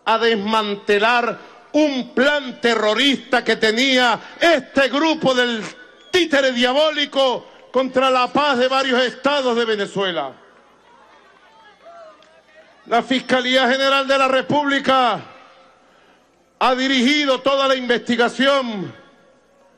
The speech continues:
y el Poder Judicial ordenó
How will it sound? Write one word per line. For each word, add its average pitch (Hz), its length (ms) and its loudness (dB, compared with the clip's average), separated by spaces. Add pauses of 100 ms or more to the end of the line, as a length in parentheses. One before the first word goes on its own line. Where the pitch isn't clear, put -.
(720)
y 226 80 0
el 240 160 -2
Poder 247 300 0
Judicial 254 600 -2
ordenó 247 680 0